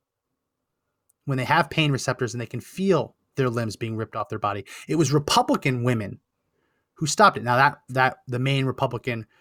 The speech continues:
female Congress, congresswoman, she got, <laughs> she got kicked out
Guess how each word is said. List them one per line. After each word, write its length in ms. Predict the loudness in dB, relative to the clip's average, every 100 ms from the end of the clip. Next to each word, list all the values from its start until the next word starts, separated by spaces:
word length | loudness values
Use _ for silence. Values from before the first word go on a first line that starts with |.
| _ _ _ _
female 340 | _ 0 0 0
Congress, 460 | 0 0 0 -8 -14 _ -2
congresswoman, 680 | -2 -2 -8 -6 -6 -6 -10
she 200 | -4 -2
got, 320 | 4 4 4 0 2
<laughs> 160 | 2 2
she 180 | -2
got 240 | 0 -2 2
kicked 240 | 0 0
out 220 | -10 -12